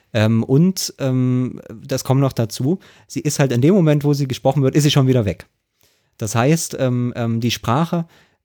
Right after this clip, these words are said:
hat das Ironieproblem eigentlich nur in der Abstraktion ihrer selbst. Und diese Abstraktion kann eigentlich eben nur, ähm, äh, geschehen, wenn man Schrift hat. Das heißt, eine Repräsentation, äh, der gesprochenen Sprache, die nicht diese gepr-, gesprochene Sprache ist,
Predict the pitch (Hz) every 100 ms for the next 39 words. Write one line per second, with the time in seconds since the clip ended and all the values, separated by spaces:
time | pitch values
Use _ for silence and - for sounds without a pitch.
0 | _ _ 123 143 - - - 151 135 135
1 | 165 143 131 139 127 127 143 160 135 127
2 | 127 - 110 - 143 117 85 - - -
3 | _ - 110 98 95 107 165 - - _
4 | _ _ 147 117 _ 120 127 127 - 135
5 | 123 139 143 147 135 127 127 135 - 131
6 | 123 127 135 135 135 120 120 117 117 104
7 | 117 117 - - 117 123 123 - 127 131
8 | 127 139 - 165 - - _ _ _ _
9 | _ - 110 117 - 120 123 - 120 113
10 | 104 - 131 202 226 - 135 135 135 139
11 | - 143 151 - 143 156 139 123 147 -
12 | 156 143 131 - - - 127 120 - 107
13 | 135 - 196 -